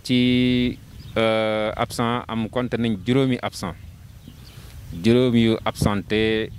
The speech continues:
ci bac bi nii, philo bi aussi ñëwuñu woon. Euh, muy ñeenti góor, ñeenti jigéen ak benn góor. Waaw, foog naa yéen seen bopp mën ngeen ko témoigner, parce que bi ngeen ñëwee ci bunt bi am na li ngeen ci gis. Def nañ ci dispositif de lavage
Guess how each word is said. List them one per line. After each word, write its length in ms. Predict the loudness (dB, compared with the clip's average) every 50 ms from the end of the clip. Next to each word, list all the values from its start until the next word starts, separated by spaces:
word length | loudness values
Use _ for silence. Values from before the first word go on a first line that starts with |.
| -14 -14 -14 -14 -14 -14 -14 -14 -6
ci 760 | -2 0 2 2 2 2 0 0 0 0 -2 -2 -2 -2 0 0
bac 140 | -2 -2 0
bi 100 | -2 -2
nii, 220 | -2 -2 -2 -4
philo 260 | -2 0 2 2 2
bi 100 | 2 0 -2
aussi 280 | -2 -2 -2 0 2
ñëwuñu 340 | 4 4 4 4 4 2 2
woon. 180 | 0 -2 -4 -8 -12 _ -20 -20 -20 -20 -20 -20 -20 -20 -20 -20 -20 -20 -20 -20 -20 -20 -20 -20 -20 -20 -14 -6
Euh, 640 | -2 0 2 2 2 2 2 2 0 0 0 0 0
muy 160 | 0 0 2
ñeenti 320 | 2 4 4 2 2 0 -2
góor, 400 | -2 0 2 2 2 2 -2 -6 -10 _ -2
ñeenti 300 | 0 2 2 2 0 -2
jigéen 300 | -2 0 2 2 0 0 -4
ak 140 | -6 -6 -6
benn 300 | -4 -2 0 0 0 0
góor. 200 | -2 -4 -6 -6 -8 -14 _ _ _ -20 -20 -20 -20 -20 -20 -20 -20 -16 -6
Waaw, 260 | -2 0 2 2 0
foog 160 | 0 0 0 2
naa 340 | 2 2 0 0 -2 -4 -6
yéen 220 | -4 -4 -2 -2 0
seen 180 | 0 -2 0 0
bopp 240 | 0 -2 -2 -2 -2 -2 -2 -2 -2 2
mën 140 | 2 4 6 6
ngeen 180 | 4 4 2
ko 60 | 0 0
témoigner, 500 | 0 0 0 0 0 -4 -4 -6 -6 -8 -10 -6
parce 160 | -6 -4 -4
que 40 | -4
bi 120 | -4 -2 -2
ngeen 160 | 0 2 2
ñëwee 200 | 2 2 0 0
ci 100 | -2 -4
bunt 200 | -2 0 0 0 0
bi 180 | -2 -2 -4 -6 -4 -2
am 120 | 2 2
na 80 | 4 4
li 120 | 4 2
ngeen 140 | 2 2 2
ci 80 | 0 0
gis. 280 | 0 0 -2 -2 -10 -16 -20 -20 -20 -20 -20 -20 -20 -20 -20 -20 -18 -2 0
Def 140 | 2 4
nañ 200 | 4 4 4 2 2
ci 260 | 2 0 0 0 0
dispositif 640 | -2 -4 -4 -2 -2 0 0 0 0 -2 -2 -2 -2
de 400 | 0 2 2 2 2 2 2 0 2
lavage 640 | 2 2 0 2 2 2 2 2 0 -2 -4